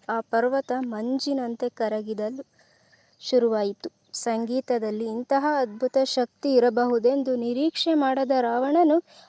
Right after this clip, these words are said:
ಆ ದೃಶ್ಯವನ್ನ ನೋಡಿ ನಿಬ್ಬೆರಗಾಗಿ ನಿಂತನು. ನಂತರ ರಾವಣನ ಸರದಿ ಬಂದಿತು. ಅಗಸ್ತ್ಯರು ತಗೊಂಡ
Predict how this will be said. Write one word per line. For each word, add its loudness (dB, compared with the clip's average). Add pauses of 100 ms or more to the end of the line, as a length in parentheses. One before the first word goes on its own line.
ಆ 0
ದೃಶ್ಯವನ್ನ -2
ನೋಡಿ -2
ನಿಬ್ಬೆರಗಾಗಿ 0
ನಿಂತನು. -4 (520)
ನಂತರ 2
ರಾವಣನ 0
ಸರದಿ 0
ಬಂದಿತು. -6 (380)
ಅಗಸ್ತ್ಯರು 0
ತಗೊಂಡ 0